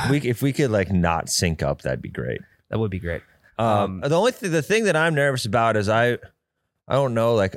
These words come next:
Speaker 1: I was nervous about this for the Pine de Palm too. Like, just the etiquette of it all. Um, how serious of golf etiquette do I need to follow that I'm with a P G A pro?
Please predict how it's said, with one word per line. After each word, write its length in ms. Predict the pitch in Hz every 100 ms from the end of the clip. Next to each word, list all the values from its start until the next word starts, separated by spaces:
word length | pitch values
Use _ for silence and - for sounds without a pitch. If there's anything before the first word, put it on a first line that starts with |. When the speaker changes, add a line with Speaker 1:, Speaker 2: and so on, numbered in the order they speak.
| -
Speaker 1:
I 120 | 127
was 160 | 135 123
nervous 260 | 151 135
about 220 | - 117
this 100 | 117
for 100 | - 104
the 80 |
Pine 240 | - 107 98
de 80 | 87
Palm 340 | 101 98 85
too. 320 | - 110 95
Like, 220 | 73 76
just 200 | - 110
the 120 | 101 - 104
etiquette 420 | 104 101 107 85
of 140 | 78
it 80 | 73
all. 320 | 62 64 64 - _ _ _ _
Um, 540 | 85 87 78 71 71 73 _ _ _ _ _ _ -
how 180 | - 156
serious 800 | - 185 185 165 113 95 - - - _ _ _ _ _ - - -
of 200 | 113 95
golf 340 | 117 143 -
etiquette 400 | 104 92 82 87
do 120 | 76 90
I 60 |
need 140 | 101 98
to 60 |
follow 400 | 90 90 113 98 85
that 120 | 87
I'm 120 | 90
with 160 | 90 92
a 200 | 85 82
P 220 | - 107
G 280 | 95 92 92
A 40 |
pro? 440 | 85 - 95 82